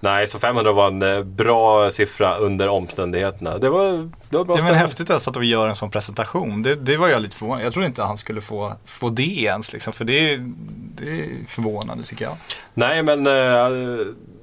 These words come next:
Speaker 1: som, eh, som, som vi har skrivit om där tidigare också, att Celta var på honom redan tvåtusen tolv och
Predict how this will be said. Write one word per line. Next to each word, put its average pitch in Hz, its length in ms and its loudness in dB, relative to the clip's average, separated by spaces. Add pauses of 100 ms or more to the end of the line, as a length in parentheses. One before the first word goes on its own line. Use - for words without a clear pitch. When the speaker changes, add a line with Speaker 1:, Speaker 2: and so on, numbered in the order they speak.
(360)
Speaker 1:
som, 120 360 2
eh, 107 680 2
som, 113 120 -4 (500)
som 110 120 -2
vi 110 60 4
har 107 40 2
skrivit 113 420 2
om 95 180 2
där 87 320 0
tidigare 92 360 0
också, 98 260 -4
att 87 560 -4
Celta 101 480 0
var 95 260 2
på 98 160 0
honom 95 200 2
redan 90 200 2
tvåtusen 90 380 -6
tolv 95 340 0
och 90 160 0